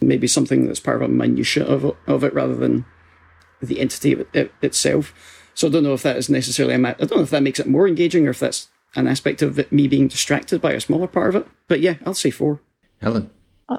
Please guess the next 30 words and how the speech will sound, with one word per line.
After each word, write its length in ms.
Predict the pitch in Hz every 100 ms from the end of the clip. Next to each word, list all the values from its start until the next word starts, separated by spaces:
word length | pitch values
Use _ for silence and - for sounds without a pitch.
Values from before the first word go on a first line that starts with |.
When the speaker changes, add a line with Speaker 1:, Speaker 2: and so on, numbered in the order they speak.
| -
Speaker 3:
it's 180 | 233 -
kind 160 | 339
of 80 | 320
a 60 | 285
weird 200 | 294 294
one, 120 | 220
'cause 100 | -
obviously 260 | 262 - 254
I've 100 | 208
seen 240 | - 247
it 200 | 208 -
so 240 | - 214
many 240 | 202 202 202
times 500 | - 214 196 190 -
that 300 | 180 175 -
obviously 300 | - - -
I 80 | 190
know 400 | 190 190 185 185 - -
everything 380 | 202 196 196 180
that's 200 | 180 -
coming 260 | 190 185
up, 240 | 196 180 -
but 200 | 190 - _ _ _
I'm 120 | 220 196
still 360 | - 269 254
really 380 | 220 226 214 220
engaged 460 | 208 208 208 208 226
in 80 | 233
it 180 | 262 -
because 580 | 208 208 202 - -